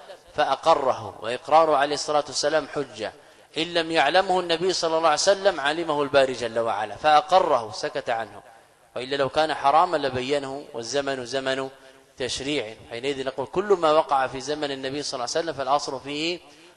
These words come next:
استصحاب الإباحة، وهذا يقوي مذهب ابن حزم رحمه الله تعالى في هذا الجانب. يعني كثير من المسائل خرجت عن، عن القياس، لأن كثيرا من الفقهاء مغرم بأنه إذا ما و-،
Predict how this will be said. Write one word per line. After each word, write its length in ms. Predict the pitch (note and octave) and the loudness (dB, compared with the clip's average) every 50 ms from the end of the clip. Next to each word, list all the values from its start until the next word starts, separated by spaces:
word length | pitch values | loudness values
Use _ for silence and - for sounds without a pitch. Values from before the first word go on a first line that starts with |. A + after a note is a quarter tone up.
| - | -12
استصحاب 960 | - - - C#3+ A#2+ - - - C3 C3+ D3 D#3+ F3 F3+ F3+ - F3+ G3+ G#3 G3 - - - - - - | -8 -6 -4 -4 -4 -4 -4 0 2 4 6 6 6 4 4 2 2 -2 -2 -4 -8 -16 -20 -16 -8 -4
الإباحة، 600 | C#3 C#3 C#3 C3 B2 B2+ A#2 A2 - - - - - - - - - - | -4 -4 -4 -2 0 0 0 0 0 -8 -10 -12 -16 -18 -20 -20 -16 -8
وهذا 220 | A2 A#2 B2+ C3 | -6 -6 -4 -4
يقوي 440 | C3+ B2+ B2 - D3 D3+ D3 C#3+ C3 | -4 -6 -2 0 0 2 2 0 -2
مذهب 280 | C3 C#3 C#3 C#3 C3+ C3 | -4 -6 -6 -6 -6 -6
ابن 100 | B2+ A#2+ | -8 -6
حزم 300 | - - C#3+ C3+ C3 C3 | -2 -2 -2 -2 -4 -10
رحمه 160 | B2+ A#2+ C3+ | -10 -10 -8
الله 100 | C3+ B2 | -8 -8
تعالى 360 | - - A#2+ C3 D3 D3 C3+ | -4 -2 0 2 2 0 -2
في 140 | - B2+ B2+ | -4 -4 -4
هذا 160 | C3 C3 B2+ | -2 -2 -4
الجانب. 400 | A#2+ A2+ A2+ B2+ A#2 G#2+ G2+ G2+ - _ - - - _ _ | -6 -4 -2 -2 -2 -2 -4 -8 -16 _ -20 -20 -20 _ _
يعني 220 | - A2 B2+ C3 B2+ | -6 -6 -4 -6 -6
كثير 400 | - C3+ A#2+ - C#3+ D#3 E3 D#3+ | -6 -8 -6 -4 -2 -2 -2 -2
من 60 | D#3+ | -4
المسائل 460 | D3 C#3+ C3 - - D#3 D#3+ D#3+ C#3 | -4 -6 -4 -2 0 0 0 0 0
خرجت 400 | - - D3 C#3+ C#3 C3 B2+ - | -2 0 0 0 0 -2 -4 -6
عن، 240 | B2+ C3 D3 E3 F3 - - - - - - - - | -2 -2 -2 -2 -4 -6 -16 -20 -20 -20 -20 -20 -10
عن 180 | - C3 C#3 C3+ | -6 -4 -4 -4
القياس، 600 | C3 A#2+ - C3+ C3 C3 A#2 G#2 F#2+ - - - C3 B2 - - | -6 -8 -6 -2 0 0 0 0 -2 -10 -12 -12 -16 -18 -14 -10
لأن 260 | - A2+ C3 C3 C3 | -10 -8 -8 -8 -8
كثيرا 380 | - - B2+ B2+ D3 D#3 D3+ | -10 -10 -6 -4 -2 0 0
من 140 | C#3 C#3 C3+ | 0 0 -2
الفقهاء 360 | C3 A#2+ C3 C3 - D3+ D3+ | -8 -8 -8 -4 0 2 2
مغرم 480 | D#3 E3+ F3+ F3 E3 D#3 C#3+ C3+ C3+ C3 | 2 4 2 2 4 4 4 2 2 -2
بأنه 380 | B2 C3+ C#3+ C#3+ C#3+ D3 C#3+ D3 | -4 -2 -2 -2 -2 0 -2 -2
إذا 280 | D#3 D3 C3+ C#3 C#3+ | -2 0 0 2 2
ما 140 | C#3 D3 C#3+ | 2 2 0
و-، 180 | D3+ D#3+ D#3+ | 0 0 -2